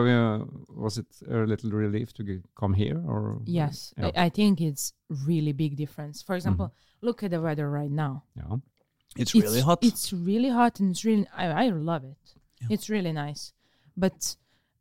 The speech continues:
Speaker 2: um, there was, like, so rainy, so all the time, like, you could come out at Sunday, said you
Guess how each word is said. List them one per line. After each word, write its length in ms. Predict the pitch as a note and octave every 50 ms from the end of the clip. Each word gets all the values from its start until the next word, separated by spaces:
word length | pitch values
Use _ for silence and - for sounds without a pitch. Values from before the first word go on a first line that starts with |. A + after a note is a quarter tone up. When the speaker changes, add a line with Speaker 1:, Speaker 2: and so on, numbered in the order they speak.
| _ _ _ -
Speaker 2:
um, 760 | F#3 F#3+ F#3+ F#3+ F#3 F3+ F3 E3 D#3+ D#3 D#3 D#3 D#3 D3+ - -
there 440 | F3 D#3+ D3 F3 F3+ G#3 A#3 C4 C4
was, 220 | A3 G3+ F3 D#3
like, 180 | E3+ E3 D#3 -
so 380 | - - - - G3+ G3 G3
rainy, 480 | F#3+ E3 D#3+ E3 E3 E3 D#3+ D#3 D#3 D3+
so 220 | - - - A3+
all 140 | A3+ A3 G#3+
the 100 | G#3 G3+
time, 260 | - - G#3+ G#3 G3+
like, 260 | G3 F#3+ F3+ - - - _ _ _ _ _ _ _ _
you 140 | - G3 G#3
could 280 | - - A3 E3+ - -
come 260 | - G3+ G3+ G3 F#3+
out 280 | F#3 F#3 F3+ F3+ - -
at 100 | - -
Sunday, 400 | - - A#3 A3+ G#3+ D#3+ F3 E3+
said 220 | E3 - - F3+ E3
you 220 | D#3 F3+ F3+ E3